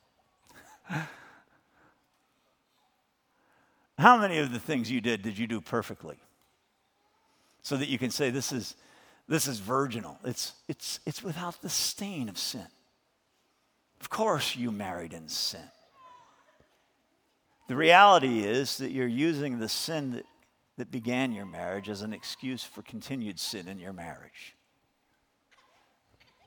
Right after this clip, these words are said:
And that's just evil. It may well be that you married the woman that you shouldn't have at some point. But what does the Bible say?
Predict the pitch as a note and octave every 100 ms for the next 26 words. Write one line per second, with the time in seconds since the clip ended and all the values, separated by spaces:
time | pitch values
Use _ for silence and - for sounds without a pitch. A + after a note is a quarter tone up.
0 | - _ A#2+ A#2 B2 A2 - G2+ - F#2+
1 | F2 - - _ _ _ _ _ _ _
2 | _ _ _ _ _ _ _ _ _ _
3 | _ _ _ _ _ - D#3+ F3+ E3 E3
4 | E3+ F3+ F3 B2+ A#2 E2+ - - _ -
5 | A2 - C3 C3 C3 B2 A#2+ A#2+ B2 C3+
6 | A#2+ A2+ A2+ A2+ A2+ - - B2 C3 -
7 | C3 F2+ E2+ F2 D#2+ - - F#2 - G#2
8 | F2 - E2 - - B2+ - F#3+ F3 C3+
9 | C#3+ C#3+ C#3 G2+ - D#2+ -